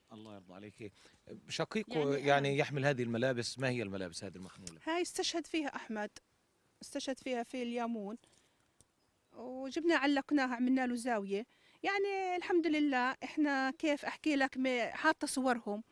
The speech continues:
Speaker 2: ويعني هيك كأنهم بشعر إنهم موجودين، لأن هيك الصور وهي كرام من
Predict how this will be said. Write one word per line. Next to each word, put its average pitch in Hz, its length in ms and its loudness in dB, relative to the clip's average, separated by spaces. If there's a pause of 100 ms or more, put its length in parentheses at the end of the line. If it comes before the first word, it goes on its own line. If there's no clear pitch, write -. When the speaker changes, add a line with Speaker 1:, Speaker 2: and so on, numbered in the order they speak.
(640)
Speaker 2:
ويعني 220 840 2
هيك 339 120 2
كأنهم 330 300 6
بشعر 311 380 2
إنهم 311 140 6
موجودين، 269 520 4
لأن 277 180 4
هيك 294 200 0
الصور 254 500 0 (380)
وهي 339 100 10
كرام 359 300 4
من 294 140 6